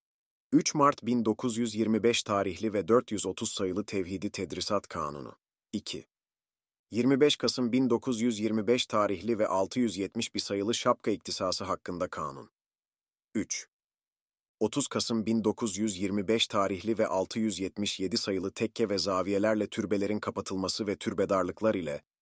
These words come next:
bir takım unvanların men ve ilgasına dair kanun. Dört, on yedi Şubat bin dokuz yüz yirmi altı tarihli ve yedi yüz kırk üç sayılı Türk Kanunu medenisi ile kabul edilen, evlenme akdinin evlendirme memuru önünde yapılacağına dair medeni nikah esası ile aynı kanunun yüz on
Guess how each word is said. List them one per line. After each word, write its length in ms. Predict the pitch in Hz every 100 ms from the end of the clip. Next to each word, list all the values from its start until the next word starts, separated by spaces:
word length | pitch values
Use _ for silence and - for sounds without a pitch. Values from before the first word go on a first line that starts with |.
| _
bir 120 | 120 120
takım 340 | 113 - 113
unvanların 560 | 117 107 101 101 101 104
men 300 | 95 107 104
ve 100 | 98
ilgasına 580 | 101 92 95 - 98 85
dair 300 | 87 92 87
kanun. 400 | - 78 73 - _ _ _ _ _ 110
Dört, 360 | 87 - - _ _ _ _ _ 131
on 200 | 160 165
yedi 220 | 139 139
Şubat 420 | - 117 117 -
bin 160 | 117 107
dokuz 320 | 101 127 101
yüz 200 | 107 92
yirmi 280 | 98 98 87
altı 320 | 92 90 113
tarihli 580 | 90 76 76 - - - _ _ _ 113
ve 60 |
yedi 260 | 107 113 131
yüz 220 | 123 -
kırk 300 | - 117 -
üç 120 | 135
sayılı 360 | - 107 101 98
Türk 240 | 135 -
Kanunu 360 | 110 98 95 98
medenisi 540 | 98 98 92 90 -
ile 120 | 92
kabul 300 | - 92 95
edilen, 360 | 82 73 65 64 _ _ _ _ -
evlenme 400 | 113 117 123 139
akdinin 440 | 104 - 110 110
evlendirme 580 | 90 98 104 107 104 110
memuru 440 | 101 98 98 107
önünde 260 | 98 95 98
yapılacağına 680 | 92 101 98 92 90 104 95
dair 280 | 87 87 85
medeni 500 | 92 92 95 107 92
nikah 340 | - 120 104
esası 440 | 95 98 87 -
ile 180 | 98 95
aynı 320 | - 117 113
kanunun 460 | - 95 90 90 90
yüz 240 | 85 92
on 200 | 80 71